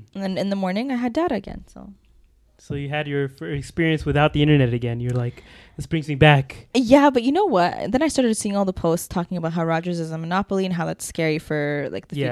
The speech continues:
Speaker 2: Yeah.
Speaker 1: of Canada. And
Speaker 2: By the way, I had freedom, so I was perfectly fine the whole day and didn't know that there was an issue until I got to work.
Speaker 1: You know, you know,
Speaker 2: <laughs>
Speaker 1: you know what I was hoping though? I was like, "Maybe one of my friends will realize, like, Sarah's not answering. Let's go check on her, see if she's okay." <laughs>
Speaker 2: Nah.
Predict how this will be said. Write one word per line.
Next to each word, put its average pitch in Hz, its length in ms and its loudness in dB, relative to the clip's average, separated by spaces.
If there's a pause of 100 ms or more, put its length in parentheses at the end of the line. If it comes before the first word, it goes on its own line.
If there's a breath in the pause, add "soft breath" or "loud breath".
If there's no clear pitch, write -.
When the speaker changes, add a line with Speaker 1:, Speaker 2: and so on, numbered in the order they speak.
Speaker 2:
Yeah. - 80 -4
Speaker 1:
of - 60 -14
Canada. 185 340 -2
And 170 580 -4
Speaker 2:
By 170 220 6
the 170 80 6
way, 143 300 4
I 139 140 2
had 131 220 0
freedom, 123 360 0
so - 120 -6
I 113 40 0
was 110 100 -2
perfectly 113 320 -2
fine 120 160 -8
the 113 60 -2
whole 120 120 -2
day 165 240 4
and 170 200 0
didn't 196 180 6
know 190 120 2
that 180 120 2
there 190 80 6
was 185 100 6
an 185 80 2
issue 147 240 2
until 127 220 2
I 135 60 6
got 139 120 6
to 147 60 2
work. 110 360 -2
Speaker 1:
You 226 140 -2
know, 311 220 2
you 254 160 -4
know, 302 180 4
Speaker 2:
<laughs> 349 320 6
Speaker 1:
you 247 80 8
know 247 80 6
what 269 80 6
I 320 60 8
was 269 100 6
hoping 202 340 6
though? 339 360 2 (240)
I 247 240 4
was 233 140 4
like, 226 360 0
"Maybe 240 220 0
one 240 160 0
of 233 60 -2
my 220 100 0
friends 220 260 -4
will 208 100 -4
realize, 202 360 -6
like, 196 80 -14
Sarah's 214 320 -4
not 208 100 -2
answering. 190 380 -8
Let's 202 180 -6
go 240 140 -4
check - 260 -8
on 185 80 -8
her, 185 140 -8
see - 160 -10
if 185 80 -4
she's 180 200 -4
okay." - 260 -6 (100)
<laughs> 294 80 6
Speaker 2:
Nah. 147 400 0